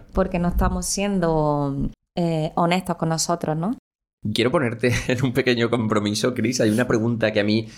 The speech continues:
Speaker 2: me encanta, que es, ¿por qué es tu mejor amiga tu mejor amiga?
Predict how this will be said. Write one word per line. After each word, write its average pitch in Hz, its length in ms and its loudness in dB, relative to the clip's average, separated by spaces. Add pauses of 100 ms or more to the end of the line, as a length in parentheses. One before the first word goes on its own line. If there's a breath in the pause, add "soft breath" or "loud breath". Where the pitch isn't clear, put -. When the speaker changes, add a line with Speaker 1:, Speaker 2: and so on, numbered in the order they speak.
(100)
Speaker 2:
me 104 140 0
encanta, 101 760 -2 (300)
que 107 320 4
es, - 340 -6 (360)
¿por 107 260 2
qué 127 340 2
es - 380 -6
tu 127 100 -2
mejor 113 300 0
amiga 127 540 0 (220)
tu 117 120 0
mejor 98 260 0
amiga? 85 440 -4